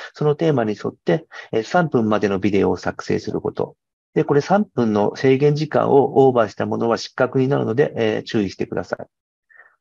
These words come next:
い。で、えー、基本的に使う言語、話す言語は日本語です。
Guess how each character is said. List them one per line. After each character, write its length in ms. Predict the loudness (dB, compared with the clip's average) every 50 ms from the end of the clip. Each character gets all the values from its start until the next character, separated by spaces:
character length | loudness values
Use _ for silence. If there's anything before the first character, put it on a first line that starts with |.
| _ _ _ _ _ _ _ _ _ _ _ _ _ _ _ _ _ -20 -20 -20 _ _
い。 60 | -20 -20 -20 _ _ _ _ _ _ _ _
で、 260 | -4 -4 -4 -4 -8 _ -20 -20 _ _ _ _ _ _ _ _ _ _ _ _ _ _ _ _ _
え 260 | 2 2 4 4 2
ー、 100 | 0 -4 _ _
基 140 | -8 -2 -2
本 160 | 0 0 0
的 200 | -2 -4 -2 -2
に 220 | -2 -2 -2 -4 _
使 200 | -18 -4 -2 0
う 140 | 2 2 2
言 160 | 2 -2 0
語、 180 | 0 -4 -4 -4 -8
話 280 | _ -2 0 0 0 -2
す 60 | -4
言 180 | -4 -4 -4 0
語 120 | 2 2
は 120 | 2 2 0 -6
日 80 | -6
本 220 | -4 -2 -4 -4 -4
語 100 | -4 -4
で 120 | -6 -6
す。 140 | -8 _